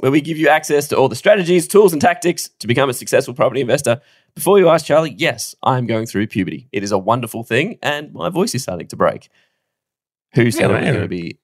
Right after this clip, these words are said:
Speaker 1: a bit late?
Speaker 2: Did this podcast just get sexier?
Speaker 1: Do you like that? This is my, this is my
Speaker 2: Huge.
Speaker 1: radio voice.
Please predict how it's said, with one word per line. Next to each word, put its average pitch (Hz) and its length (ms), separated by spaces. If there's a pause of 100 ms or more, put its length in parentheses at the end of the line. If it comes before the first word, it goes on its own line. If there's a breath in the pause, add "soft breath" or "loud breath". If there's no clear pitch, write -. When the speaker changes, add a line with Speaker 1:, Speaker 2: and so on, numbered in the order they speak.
(120)
Speaker 1:
a - 60
bit - 160
late? - 140 (120)
Speaker 2:
Did 190 120
this 302 160
podcast 175 480
just 135 180
get 107 140
sexier? 147 500 (580)
Speaker 1:
Do 185 120
you 131 120
like 135 180
that? 208 280
This - 140
is 139 100
my, 127 260
this 123 160
is 151 60
my 117 60
Speaker 2:
Huge. 104 80
Speaker 1:
radio 107 300
voice. - 420